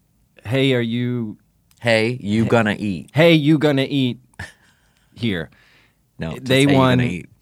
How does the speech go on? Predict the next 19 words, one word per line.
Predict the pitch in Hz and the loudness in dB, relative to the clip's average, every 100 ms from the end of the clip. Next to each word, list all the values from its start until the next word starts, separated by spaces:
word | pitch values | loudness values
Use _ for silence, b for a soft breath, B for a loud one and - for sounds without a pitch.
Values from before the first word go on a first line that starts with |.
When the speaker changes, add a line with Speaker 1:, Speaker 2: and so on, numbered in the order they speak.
| - | -4
Speaker 1:
"Hey, | 131 151 | 0 2
you | 156 139 | 2 2
gonna | 135 131 | 0 0
eat?" | 127 120 117 _ _ _ | 0 0 -2 _ _ _
Speaker 2:
Period. | - 78 78 87 _ _ - | -8 -6 -8 -16 _ _ -4
Exclamation | 101 - 104 107 107 | -4 -2 -2 -2 -2
point. | 98 90 82 - B B B | -4 -4 -6 -10 B B B
Speaker 1:
Period. | 147 131 127 117 - - | 4 6 6 4 0 -6
They | 120 127 | -2 0
won | 127 113 | 0 -4
the | 104 | -6
first | - 104 - | -6 -8 -8
year | 107 98 - | -8 -8 -4
and | 117 131 | -4 -4
the | |
year | 101 101 | -4 -6
we | 98 113 98 | -6 -8 -10
did | - 76 | -14 -16
it. | - - | -18 -20